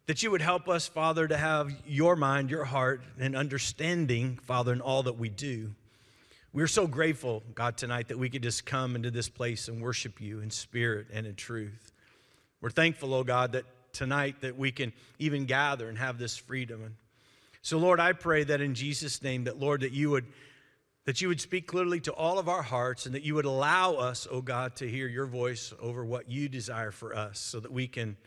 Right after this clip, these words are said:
live a life of honor, live a life that honors you in all that we do. In Jesus' name, a-, amen. You guys let me know when I'm, so I can put this down, 'cause I'm more comfortable with that. All right, so let me just give you a couple of things before we, we kinda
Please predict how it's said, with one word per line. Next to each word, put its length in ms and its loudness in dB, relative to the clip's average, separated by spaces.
live 200 2
a 40 0
life 360 0
of 160 -8
honor, 440 -4
live 160 -2
a 40 -2
life 360 -2
that 220 -6
honors 380 -2
you 240 -4
in 80 -8
all 160 -6
that 100 -10
we 120 -10
do. 200 -14
In 100 -8
Jesus' 440 -6
name, 260 -10
a-, 560 -12
amen. 500 0
You 80 0
guys 140 2
let 100 -2
me 80 0
know 160 4
when 140 2
I'm, 160 -4
so 160 -6
I 60 0
can 120 -10
put 160 -4
this 160 -8
down, 220 -4
'cause 80 -10
I'm 100 -2
more 140 -4
comfortable 300 -8
with 80 -18
that. 160 -8
All 40 8
right, 100 8
so 140 2
let 100 2
me 80 0
just 180 2
give 140 2
you 80 6
a 40 4
couple 280 2
of 60 -2
things 200 0
before 400 4
we, 380 2
we 160 2
kinda 340 2